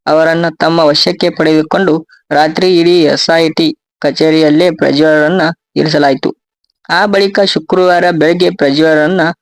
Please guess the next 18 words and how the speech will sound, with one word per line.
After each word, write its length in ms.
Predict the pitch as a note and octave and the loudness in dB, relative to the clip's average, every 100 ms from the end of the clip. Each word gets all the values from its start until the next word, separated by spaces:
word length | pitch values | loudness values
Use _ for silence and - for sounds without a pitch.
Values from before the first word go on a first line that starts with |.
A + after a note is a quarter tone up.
| _ _ - | _ _ -4
ಬೌರಿಂಗ್ 500 | C#3+ C#3+ D#3 F#3 F3+ | -2 0 0 0 0
ಆಸ್ಪತ್ರೆಗೆ 580 | E3 E3 E3+ E3+ E3+ D#3 | -2 -4 -4 -2 -2 0
ದಾಖಲಿಸಿ 560 | D3+ E3 F3 D#3 D3+ - _ | -2 -2 -2 -2 -4 -8 _
ವೈಯಕ್ತಿಕ 500 | C#3 D#3+ F#3+ - - F3 | -2 -2 -2 -6 -2 -2
ಪರೀಕ್ಷೆ 600 | E3+ D#3 D#3 - F3 E3 | -2 -4 -4 -2 -2 0
ನಡೆಸಲಾಯಿತು. 580 | C#3+ D3+ D3+ C#3 - - _ - _ _ _ _ _ - | 0 0 -2 -2 -6 -10 _ -20 _ _ _ _ _ -2
ಇನ್ನು 320 | F3 G3+ F#3+ | 0 2 2
ಈ 180 | F#3+ F#3 | 2 0
ವೇಳೆ 300 | E3 E3 D#3+ | 0 0 0
ಪೊಲೀಸರು 760 | - D3+ E3+ F#3 F#3+ E3+ - _ - | 0 0 0 0 0 -2 -6 _ -6
ಬಿಗಿ 280 | D3+ D3+ F#3 | -2 0 -2
ಭದ್ರತೆ 600 | F3+ E3 E3+ E3 - F#3 - | -2 -2 -2 -2 -2 -6 -4
ಕಲ್ಪಿಸಿ 480 | D#3 F#3 G3+ - - | -2 -2 -2 -2 -2
ಆಸ್ಪತ್ರೆಯ 760 | - D#3+ D#3 F3 D#3+ E3 E3 | 0 -2 -2 -6 -2 0 0
ಘಟಕದ 560 | D#3 D3+ F3 F3 E3 E3+ | 0 -2 -2 -2 0 0
ಮುಂದೆ 500 | D#3 D#3+ D#3+ D#3 D#3 | 0 0 2 2 2
ಬ್ಯಾರಿಕೇಡ್ 580 | C#3+ C#3 C#3+ D#3 D#3 D#3 | 2 0 0 0 0 0
ಅಳವಡಿಸಿದ್ರು. 840 | - C#3+ C#3+ C#3 C#3+ C3+ C#3 C3+ | 2 2 2 2 0 0 0 0